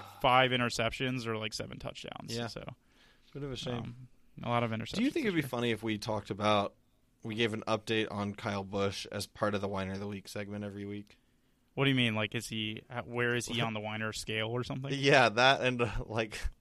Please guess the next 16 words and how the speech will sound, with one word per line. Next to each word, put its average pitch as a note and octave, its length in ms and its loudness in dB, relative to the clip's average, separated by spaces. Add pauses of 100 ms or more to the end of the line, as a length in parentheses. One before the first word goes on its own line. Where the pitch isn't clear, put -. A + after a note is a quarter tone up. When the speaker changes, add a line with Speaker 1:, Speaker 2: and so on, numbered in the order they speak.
(560)
Speaker 1:
just, F#3 380 -2
just C#3+ 240 -2
Kyle D#3+ 260 8
Busch's C#3+ 300 0
happenings, A2+ 520 2
just, E3+ 300 -2
you C#3+ 140 0
know, G#2+ 140 2
to A2 140 -6
irritate A2+ 520 0
Kyle G#2+ 240 4
Busch G2+ 200 2
Speaker 2:
<laughs> - 80 2
Speaker 1:
fans G2 280 -4
out F#2+ 180 -6
there. G2 320 -2